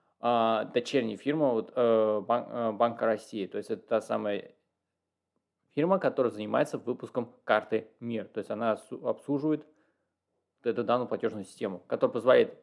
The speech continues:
а, отправлять деньги другим людям и рассчитываться за товары и услуги, как в онлайне, так и в офлайне. Для покупок, э, через систему быстрых платежей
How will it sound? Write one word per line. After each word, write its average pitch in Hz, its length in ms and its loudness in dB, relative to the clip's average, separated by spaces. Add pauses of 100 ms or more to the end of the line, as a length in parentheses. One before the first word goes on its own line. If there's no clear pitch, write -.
(320)
а, 117 300 2
отправлять 127 640 2
деньги 120 260 -2
другим 117 360 -6
людям 117 320 -4 (320)
и 127 80 0
рассчитываться 131 560 2
за 131 140 0
товары 120 400 12
и - 120 8
услуги, 117 500 10 (160)
как 160 220 6
в 127 80 8
онлайне, 123 500 8 (160)
так 185 220 8
и 175 60 12
в 170 40 12
офлайне. 131 460 10 (800)
Для 123 160 8
покупок, 170 540 8 (600)
э, 127 260 6
через 131 260 4
систему 127 280 0
быстрых 120 260 -2
платежей 185 480 2